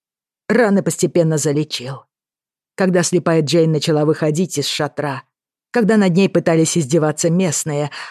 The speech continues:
он рыкнул так, что все заткнулись. Убил на глазах у остальных своего зама, потому что тот подставил пленнице подножку. И больше никто не дёргался. В конце второй недели зрение к ней вернулось.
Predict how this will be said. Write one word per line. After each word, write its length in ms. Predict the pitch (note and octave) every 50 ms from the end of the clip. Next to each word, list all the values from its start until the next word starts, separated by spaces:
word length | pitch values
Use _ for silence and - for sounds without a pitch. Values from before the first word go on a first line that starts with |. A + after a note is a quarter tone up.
| - -
он 180 | - B3+ A#3
рыкнул 360 | B3 B3+ A#3+ - - A#3 A3 E3+
так, 260 | - - B3+ D3 -
что 160 | - - F3
все 200 | D3+ - F#3+ F3
заткнулись. 800 | D3+ E3 D3 - - D3 C3+ C3 C3 B2+ B2 A#2+ - - - _ _ _ _ _ _ _ -
Убил 300 | - C4 A3 C#4+ C4+ B3
на 80 | G#3+ F#3+
глазах 400 | F3 F#3+ F3 E3 G3+ F#3+ - -
у 40 | F3
остальных 460 | E3 - - E3+ D#3 E3 F#3 F3 -
своего 360 | - - D#3 D3+ D3+ D#3+ E3
зама, 480 | D#3 C3+ D3 C3 A#2+ A#2+ A#2+ A#2+ A#2+ - _ _ _ _ _ _ -
потому 300 | - A3 B3 A#3 A3 G#3+
что 160 | - G#3 F3+
тот 240 | - G3+ F3+ F3 -
подставил 500 | F3+ F3 - - - G3 F3+ D#3+ D#3+ D#3
пленнице 500 | - F3 E3 D#3+ D3+ D3 D3+ C#3+ - D3
подножку. 800 | - - D#3 D3 C3 C3+ B2 A#2+ - - - - C3 B2 - _ _ _ _ _ _ _ _ _ _ -
И 120 | - A#3+ G#3
больше 380 | C#3 C3 F3 E3+ D#3+ - E3
никто 280 | D#3 D#3 D3+ - - D#3
не 140 | D3+ D#3 D#3
дёргался. 680 | C3+ - C#3+ B2 C3 C#3 C#3+ B2 - - - - - _ _ _ _ _ _ _ _ _ _ _ _ _ _ _
В 60 | - -
конце 280 | B3 B3 G#3+ - C4
второй 320 | - - F#3+ E3+ F3 E3+ F3
недели 540 | F3+ F#3 D#3+ D3+ A3 G#3+ F#3+ F#3 F3 E3 - - - - - _
зрение 480 | - A#3 B3 D#4 D4 A#3+ G#3 G#3 F#3 F3
к 80 | - E3+
ней 160 | G3 F3 D#3+
вернулось. 640 | D3 D#3+ D#3 C#3 D3 C3+ B2+ A#2+ A#2+ - - -